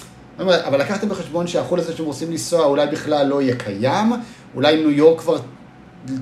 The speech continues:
כאילו, תשתף באיזה גל של צונאמי, ואמסטרדם כבר, התעלות יעלו על גדול." אנחנו מתכננים על איזשהו עולם שאנחנו לא מבינים שבכלל לא הולך להתקיים כמו שאנחנו מכירים אותו היום. אז בואו נתחיל רגע מזה. לאן הולכים? מה הולך לקרות קצת?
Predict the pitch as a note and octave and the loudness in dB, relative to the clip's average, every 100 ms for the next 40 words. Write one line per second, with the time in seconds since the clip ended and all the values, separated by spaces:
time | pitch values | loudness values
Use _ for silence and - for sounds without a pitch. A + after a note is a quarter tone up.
0 | A#2+ - D#3 D3+ B2+ C3 C#3 F3+ F3 E3+ | -10 -2 2 2 2 -4 0 0 2 0
1 | C3 B2+ D3 E3 F#3 D#3 D3+ C3 D3 G3 | 2 2 4 2 0 -6 -2 0 2 0
2 | G#3 G#3 C#3 C3+ E3+ - E3 D#3 D3+ D3 | 0 0 0 -2 -2 -2 -2 0 -2 -2
3 | B2+ D3 C#3+ C#3 C3 D#3+ D3 C#3 E3 D3 | -2 -2 0 0 2 2 4 4 4 2
4 | D3 - - - - - - D#3 D3 D#3 | -2 -10 -18 -20 -18 -8 0 2 0 -2
5 | C3+ A#2+ C3+ D#3+ A3 G3+ E3 - E3 F#3 | -4 -4 -2 2 2 2 -2 -2 0 2
6 | G#3+ E3 C3+ D3 E3+ D3 D3 D3 B2 C3+ | 0 -2 -4 -4 -2 -2 -4 -4 -8 -4
7 | C#3 C3+ - - - - A#2 C#3+ D3 D3+ | -2 -2 -6 -20 -20 -10 0 2 4 2
8 | C3+ C3 B2+ A#2+ B2 A#2+ A#2+ A#2+ B2+ A#2 | 0 -2 -2 -2 0 0 -2 -4 -4 -4
9 | G#2+ - A2 A2+ G#2+ G#2+ F#2+ G2 - - | -6 -4 -4 -2 -4 -6 -6 -10 -14 -20
10 | - - - C4+ D#4 - C4 A3 F3+ D#3 | -20 -20 -4 2 2 2 2 4 4 0
11 | B2 - - - - B2 - A3 B3 - | -2 -6 -14 -20 -4 -2 2 4 4 0
12 | A2+ F#2 - - D3+ B3+ A#3+ - B2+ - | -6 -12 -14 -4 2 4 4 0 -6 -8
13 | F#2+ - - - | -12 -14 -16 -18